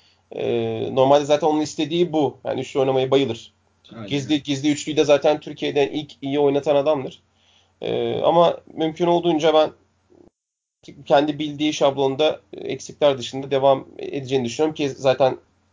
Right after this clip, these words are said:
Speaker 1: kadro tamamlandıkça kendi tekrar sistemine döndü.
Speaker 2: Tamamdır o zaman.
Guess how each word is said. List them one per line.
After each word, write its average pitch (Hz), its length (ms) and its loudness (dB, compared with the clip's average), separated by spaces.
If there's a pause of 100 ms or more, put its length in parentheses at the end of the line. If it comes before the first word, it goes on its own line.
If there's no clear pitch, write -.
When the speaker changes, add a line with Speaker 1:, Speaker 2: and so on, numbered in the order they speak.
(180)
Speaker 1:
kadro 131 440 2 (140)
tamamlandıkça 135 840 2
kendi 123 320 -2
tekrar 113 300 -2
sistemine 113 540 -6
döndü. 113 320 -2 (2250)
Speaker 2:
Tamamdır 95 380 -14
o 78 100 -16
zaman. 95 180 -16